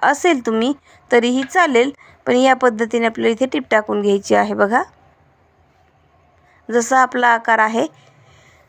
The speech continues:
त्याच पद्धतीने आपल्याला टीप टाकून घ्यायची आहे. तर मी इथे टीप टाकून घेतलेली आहे.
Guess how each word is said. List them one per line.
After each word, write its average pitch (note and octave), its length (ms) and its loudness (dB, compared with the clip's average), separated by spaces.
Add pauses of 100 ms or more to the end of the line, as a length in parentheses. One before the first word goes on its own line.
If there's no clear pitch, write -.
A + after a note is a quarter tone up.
(480)
त्याच C#4 240 0
पद्धतीने A#3 520 -2
आपल्याला A3+ 380 0
टीप B3+ 300 -2
टाकून G#3 340 0
घ्यायची G#3+ 340 0
आहे. G#3+ 180 2
तर A#3 160 0
मी A3+ 140 -2
इथे A#3 140 0
टीप A#3+ 260 -4
टाकून G#3+ 320 0
घेतलेली B3 480 2
आहे. C4 280 0